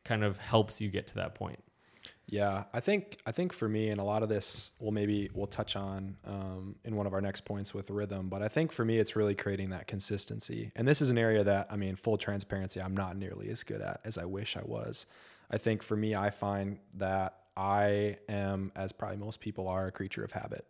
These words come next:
Speaker 2: Like, I'm a creature of, like, the habits that I do.
Speaker 1: Right.
Speaker 2: And the consistency piece for me is, like, the seasons where I feel the most intimate with the Lord are, are also the seasons that I'm the most consistent in whatever it is that I'm spending time with him. You know, when I'm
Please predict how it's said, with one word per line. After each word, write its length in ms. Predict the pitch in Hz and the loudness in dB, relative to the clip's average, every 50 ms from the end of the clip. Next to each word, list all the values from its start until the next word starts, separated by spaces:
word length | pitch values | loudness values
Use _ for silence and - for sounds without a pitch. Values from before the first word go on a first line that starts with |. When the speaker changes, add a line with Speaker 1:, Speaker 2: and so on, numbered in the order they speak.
| _ | _
Speaker 2:
Like, 160 | - 104 104 107 | -10 -6 -4 -4
I'm 100 | 101 101 | -4 -4
a 60 | 95 | -4
creature 260 | - 101 98 - 107 | -6 -6 -6 -4 -6
of, 80 | 101 98 | -4 -4
like, 140 | 95 - | -6 -6
the 40 | - 104 | -6 -6
habits 300 | 104 101 - - - - | -6 -6 -6 -8 -8 -8
that 100 | - 113 | -6 -6
I 80 | 107 107 | -6 -4
do. 260 | 117 117 120 131 131 - - - | -4 -4 -4 -4 -6 -10 -8 -2
Speaker 1:
Right. 260 | 107 98 95 92 90 - - | 0 0 0 0 -2 -4 -4
Speaker 2:
And 360 | 104 104 104 104 101 104 104 | -2 0 0 0 0 0 0
the 60 | 101 | -2
consistency 840 | - - 117 110 104 - - 127 127 - - 123 117 107 - 110 104 | -2 0 -2 0 0 2 4 4 4 4 2 0 -2 0 0 -2 -4
piece 260 | - - 107 104 - | -2 -2 -2 -2 -2
for 140 | - - 101 | -2 -2 -4
me 140 | 98 98 98 | -2 -2 -2
is, 100 | 95 95 | -2 -2
like, 160 | 95 92 - | -4 -6 -4
the 100 | - 98 | -6 -6
seasons 440 | - - 123 127 123 123 120 107 101 | -2 0 2 2 2 2 0 0 0
where 140 | 101 101 80 | 0 0 0
I 180 | 98 101 101 | 2 0 0
feel 340 | 101 - - 104 101 101 101 | -2 -2 -4 -2 -2 -2 -2
the 100 | 95 95 | -4 -4
most 680 | 95 95 95 92 95 95 95 98 95 - - - - - _ _ _ _ _ _ | -4 -2 -2 0 0 0 0 0 0 -2 -4 -4 -6 -12 _ _ _ _ _ _
intimate 400 | - 120 113 - 120 135 147 - | 0 0 0 2 2 2 2 2
with 140 | 123 117 107 | 2 0 2
the 80 | - 110 | 2 2
Lord 340 | 110 110 110 120 135 139 127 | 4 6 6 6 6 4 2
are, 240 | 117 107 - - - _ | 0 -2 -2 -4 -4 _
are 360 | 101 101 101 98 95 95 92 - _ - | 2 4 4 4 4 2 0 -4 _ 0
also 340 | 107 107 104 - - 107 | 2 4 4 4 4 4
the 120 | 101 101 95 | 4 2 2
seasons 340 | - - 101 98 92 95 92 | 0 0 0 0 0 -2 -4
that 80 | 95 92 | -4 -4
I'm 140 | 92 92 | -4 -4
the 60 | 95 95 | -4 -4
most 240 | 92 92 98 - | -6 -6 -6 -6
consistent 680 | - 98 95 - - - 123 117 - - - 90 87 - - _ - | -6 -6 -4 -2 2 2 4 4 2 0 -2 -4 -6 -10 -14 _ -2
in 340 | 127 135 135 120 110 104 98 - _ _ _ _ _ _ _ | 0 0 0 0 -2 -4 -6 -8 _ _ _ _ _ _ _
whatever 300 | - 110 107 104 98 98 | 2 6 6 6 6 6
it 60 | 92 95 | 4 4
is 140 | 101 98 | 4 2
that 100 | 101 98 | 2 0
I'm 120 | 98 107 110 | -2 -4 -4
spending 300 | - - 107 107 107 113 | -4 -4 -4 -6 -6 -6
time 360 | - - - - - 110 - - | -6 -6 -6 -6 -6 -8 -10 -8
with 200 | - 107 - - | -8 -8 -6 -6
him. 240 | 98 95 92 - - | -8 -10 -8 -10 -8
You 100 | - 107 | -6 -4
know, 120 | 98 98 | -2 -2
when 100 | 98 101 | 0 0
I'm 160 | 98 95 95 | 0 0 -2